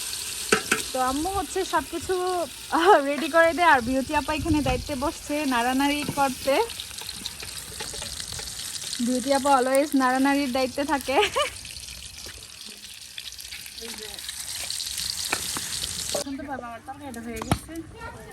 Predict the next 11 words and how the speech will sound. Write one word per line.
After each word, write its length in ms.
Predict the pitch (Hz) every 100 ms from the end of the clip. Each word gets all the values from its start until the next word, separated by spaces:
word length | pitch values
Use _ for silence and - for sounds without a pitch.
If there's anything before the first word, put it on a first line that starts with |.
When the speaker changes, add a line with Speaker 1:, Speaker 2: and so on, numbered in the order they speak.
| - - - - 240
Speaker 2:
আমি 100 | 208
ধনিয়া 240 | 220 240 254
পাতা 280 | 269 262 254
দিয়ে 160 | 254
দিলাম, 320 | 254 254 285 349 - - - - 320 330 339 311 - - - -
রুই 160 | 220 233
মাছ 200 | 262 277 247
দিয়ে 200 | 330 359
আর 200 | 220 190 - - - - - 247 240 240 247 - - -
কুইটা 200 | 262 220
দিই। 180 | 190